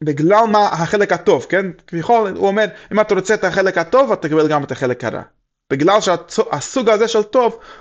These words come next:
הוא סוג די נחות של טוב, כן? זה בעצם, אה, אולי החלק ה-, השלילי פה, כן? אפשר להגיד, יש פה חלק חיובי, אנחנו אומרים,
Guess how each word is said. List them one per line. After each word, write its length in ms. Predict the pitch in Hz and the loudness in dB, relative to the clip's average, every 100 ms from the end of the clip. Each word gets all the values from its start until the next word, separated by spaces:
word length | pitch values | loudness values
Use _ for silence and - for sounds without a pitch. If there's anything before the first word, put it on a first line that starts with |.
| _ | _
הוא 120 | 185 | -4
סוג 240 | - 202 | 0 -2
די 180 | 147 175 170 | 0 0 0
נחות 300 | 156 180 - | -2 -2 -4
של 140 | 117 | -8
טוב, 280 | - 95 - | -8 -10 -8
כן? 180 | 127 131 | -8 -8
זה 220 | 117 117 | -8 -6
בעצם, 420 | 113 117 117 107 110 | -6 -8 -10 -12 -12
אה, 80 | 107 - _ _ _ _ | -16 -18 _ _ _ _
אולי 200 | 131 147 | 0 2
החלק 420 | 131 147 127 123 | 2 0 -2 -2
ה-, 380 | 117 113 110 110 - _ _ _ _ | -4 -2 0 -2 -6 _ _ _ _
השלילי 540 | 117 123 147 143 165 | -8 -4 0 0 0
פה, 220 | 156 104 101 | -2 -6 -10
כן? 140 | 117 | -8
אפשר 180 | 117 117 | -6 -2
להגיד, 200 | 120 123 | -2 0
יש 120 | 151 | -2
פה 80 | - | -2
חלק 300 | 143 156 151 | 0 0 0
חיובי, 480 | - 139 127 196 349 | -2 -2 -2 0 2
אנחנו 360 | 220 127 - 120 | 0 -6 -6 -6
אומרים, 260 | 127 135 | -4 -4